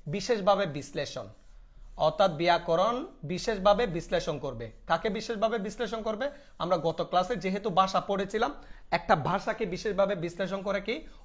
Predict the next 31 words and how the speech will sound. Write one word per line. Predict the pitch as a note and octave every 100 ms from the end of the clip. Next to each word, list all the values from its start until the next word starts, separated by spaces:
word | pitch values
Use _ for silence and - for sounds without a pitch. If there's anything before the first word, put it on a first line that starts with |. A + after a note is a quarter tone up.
| -
ওই | C4 A#3
ভাষার | A3 E3
ব্যাকরণ, | C#3 C#3+ C3 C3+ A#2+ A2 - -
যেটাকে, | C#3 E3 F3 E3 F3 E3 E3 E3 - -
আহ, | - D3+ C3+
বিভিন্ন | E3 F#3 G3
পরীক্ষার | F#3+ D#3+ - E3
মধ্যে | E3+ D#3
আসছে, | D#3 - - D#3 C#3+ -
সেটা | - E3+ D#3+
হচ্ছে | D3+ - -
কি | C4 - - - -
আমাদের | D#3+ D3+ E3 D#3+ E3 D#3+ E3 -
একটা | D3+ F3+
ভাষার | D#3+ F3+ F#3 F#3
ব্যাকরণকে | D3+ D#3+ D3+ D3+ D3 D3+ G3+
কি | G3+ F3+
বলা | D#3 D3+
হয়? | F3+ D#4+ - - -
ওই | F#3
ভাষার | F3 E3 D#3
সংবিধান | - E3+ D#3+ D3 C#3 B2+
বলা | C3+ A#2+
হয়। | A#2 - - - -
মনে | F3 G#3+
করেন | A#3 A#3 A3
আমাদের | F3+ D#3 D3
বাংলাদেশ, | C3 A#2+ A2+ F#2+ - - - - - - - - - - -
বাংলাদেশটা | D3 F#3 F#3+ F#3+ F#3+ B3+
কিভাবে | G#3 F#3 F3+ F3
চলবে | D3+ B2 A#2+